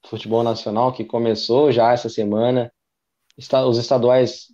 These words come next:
já tão rolando. Ah, vamos falar um pouquinho dos estaduais aí, antes da gente finalizar o episódio, que hoje vai ser um pouco mais curto.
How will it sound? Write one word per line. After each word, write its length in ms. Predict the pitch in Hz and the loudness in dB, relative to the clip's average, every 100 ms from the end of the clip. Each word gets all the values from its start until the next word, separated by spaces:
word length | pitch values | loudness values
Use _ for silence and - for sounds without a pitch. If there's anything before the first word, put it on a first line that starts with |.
| _ | _
já 360 | 104 123 131 139 | -2 2 2 2
tão 160 | 143 | 0
rolando. 600 | 135 117 110 123 135 135 - _ _ _ _ _ _ _ _ | 2 2 2 0 -2 -8 -14 _ _ _ _ _ _ _ _
Ah, 960 | 123 123 127 123 123 120 120 117 113 117 _ _ - | -2 2 2 2 2 2 2 2 0 -4 _ _ -8
vamos 300 | 123 151 160 | -4 -4 -2
falar 180 | 160 156 | -2 0
um 60 | |
pouquinho 340 | 151 135 139 135 | -2 -4 -6 -4
dos 140 | 131 | -4
estaduais 540 | 131 139 120 120 120 | -4 -4 0 0 0
aí, 320 | 110 117 143 - _ _ _ _ _ - | 0 0 -4 -8 _ _ _ _ _ -4
antes 200 | 131 131 | -2 -2
da 60 | 127 | -4
gente 140 | 123 | -4
finalizar 380 | 127 120 113 117 | -4 -2 0 0
o 20 | |
episódio, 440 | 113 107 123 135 127 | 0 0 0 0 -2
que 120 | 127 | -2
hoje 160 | 123 113 | 0 0
vai 80 | 113 | -2
ser 80 | |
um 60 | 117 | -4
pouco 220 | 120 117 | -4 -4
mais 180 | 120 110 | -4 -4
curto. 460 | - 165 170 175 | 0 0 0 -4